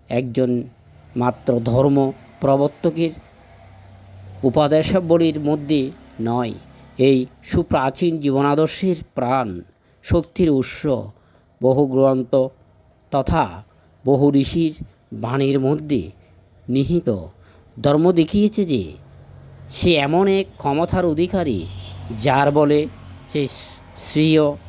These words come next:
দর্শনের মূলতত্ত্ব ও নিজস্ব রীতিনীতি,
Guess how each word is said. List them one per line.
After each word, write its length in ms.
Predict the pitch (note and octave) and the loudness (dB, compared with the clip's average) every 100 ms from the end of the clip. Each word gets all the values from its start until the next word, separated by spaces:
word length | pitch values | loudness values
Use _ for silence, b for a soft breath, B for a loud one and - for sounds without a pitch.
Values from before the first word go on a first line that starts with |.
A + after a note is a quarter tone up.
| - - - | -20 -20 -8
দর্শনের 680 | G#2 C#3 - - D3 D3 C3+ | -2 0 0 0 2 0 0
মূলতত্ত্ব 600 | C3 D3 D3+ D3 - - | 0 0 0 -4 -4 0
ও 140 | C#3+ C#3 | 2 4
নিজস্ব 420 | B2+ C#3 D#3 - C#3+ | 2 0 -4 -2 -2
রীতিনীতি, 680 | C3 B2+ C3+ B2+ B2 B2 | -2 -2 -2 -2 -2 -4